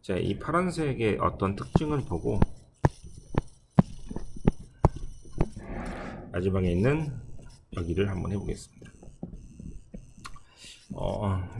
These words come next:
여기 있는 단어들은 리멤버하고 포겟하고 트라이 등등의 단어하고 여기 나와 있는 스탑이라는 단어, 네 개의 단어는 뒤에 투부정사도 올 수 있고 아이엔지도 올 수 있는데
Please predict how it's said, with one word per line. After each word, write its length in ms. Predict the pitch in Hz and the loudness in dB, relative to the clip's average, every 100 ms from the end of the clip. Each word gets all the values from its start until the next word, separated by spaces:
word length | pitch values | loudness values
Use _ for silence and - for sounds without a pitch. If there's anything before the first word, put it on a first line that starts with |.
| 107 | 2
여기 240 | 104 123 | 2 4
있는 220 | 143 127 | 4 4
단어들은 800 | 101 92 98 - 87 85 98 104 90 | 4 6 4 4 2 4 6 4 2
리멤버하고 800 | 90 101 110 104 90 90 90 90 | 4 6 6 4 4 4 2 0
포겟하고 800 | - 135 139 156 143 123 101 - - | -2 -2 0 0 -2 -2 -2 -4 -8
트라이 320 | - 170 160 | -4 -2 0
등등의 840 | 120 101 95 90 - - - 87 - | 2 2 4 2 0 -4 -4 -4 -4
단어하고 800 | 85 92 92 104 107 101 110 101 - - - - - - | 0 2 4 4 4 4 4 -2 -10 -16 -18 -20 -20 -2
여기 160 | 98 | 4
나와 220 | 113 82 87 | 6 6 4
있는 160 | 90 | 2
스탑이라는 680 | 90 - 147 98 92 90 - | 0 -2 0 2 2 6 4
단어, 260 | 82 82 80 - | 6 2 2 -2
네 120 | 101 | 0
개의 200 | 110 101 | 2 4
단어는 480 | - 85 92 110 85 - - - - _ - | 4 2 4 4 2 -6 -16 -20 -20 _ -10
뒤에 120 | - 110 | 0 2
투부정사도 680 | - 165 165 147 131 - 107 | 2 2 2 2 4 4 4
올 140 | 90 | 0
수 120 | - 98 | -2 -6
있고 640 | - 90 95 117 82 73 - - - - - - - - - - - - - - - - - - - | -2 2 4 4 -2 -6 0 0 0 0 4 4 2 0 0 2 -2 0 -2 -2 2 2 4 4 4
아이엔지도 560 | 95 127 143 - 87 | 4 6 6 4 2
올 100 | 82 | 2
수 140 | - 95 | 2 8
있는데 520 | 90 95 87 85 - | 8 8 6 4 4